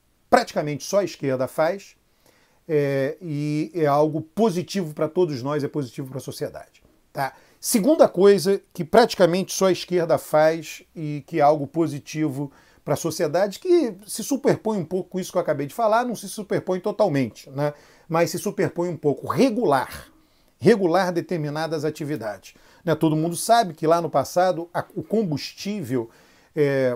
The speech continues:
a gasolina, né, que os carros consumiam, tinha chumbo dentro da gasolina,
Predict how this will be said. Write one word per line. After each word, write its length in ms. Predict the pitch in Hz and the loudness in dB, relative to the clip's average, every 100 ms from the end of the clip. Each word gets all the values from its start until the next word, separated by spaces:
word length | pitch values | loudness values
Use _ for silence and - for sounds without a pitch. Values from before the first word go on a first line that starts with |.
| 127 | -4
a 120 | 151 127 | -8 0
gasolina, 640 | 156 123 120 170 165 127 | 0 2 -2 -2 -2 -2
né, 120 | 131 | -4
que 120 | 127 117 | -6 -12
os 100 | - | -6
carros 320 | 139 139 - | -4 -4 -6
consumiam, 560 | 139 - 131 143 170 | -8 -6 -8 -2 -4
tinha 240 | 156 190 180 | -4 -8 -8
chumbo 540 | - - 240 214 127 | -8 -2 -2 0 -4
dentro 380 | 104 131 123 - | -2 -2 -2 -8
da 140 | 135 135 | -4 0
gasolina, 480 | 135 135 127 123 | 0 -2 -6 -8